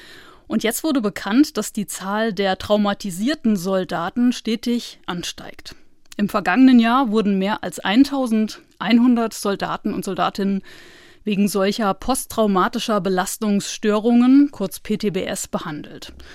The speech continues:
Das sind die neuesten Zahlen des Verteidigungsministeriums. Was sind da die Ursachen? Liegt das an der steigenden Zahl der Auslandseinsätze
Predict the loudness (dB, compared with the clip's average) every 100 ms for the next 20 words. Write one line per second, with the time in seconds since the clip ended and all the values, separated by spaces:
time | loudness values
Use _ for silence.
0 | -20 -20 -12 -6 0 2 2 0 0 0
1 | 0 0 0 -2 -4 -4 -2 -2 -2 -2
2 | -4 -6 -8 -8 -10 -12 -12 -14 -12 -12
3 | -12 -18 -12 -4 0 6 6 6 2 2
4 | -2 -6 -6 -2 2 0 0 -12 -18 -18
5 | -20 -20 -20 -20 -20 -10 -2 0 0 0
6 | -2 -6 -2 2 2 2 0 0 0 -2
7 | 0 2 2 0 -4 -4 -2 0 0 -2
8 | -4 -2 2 2 2 2 4 2 -4 -2
9 | -2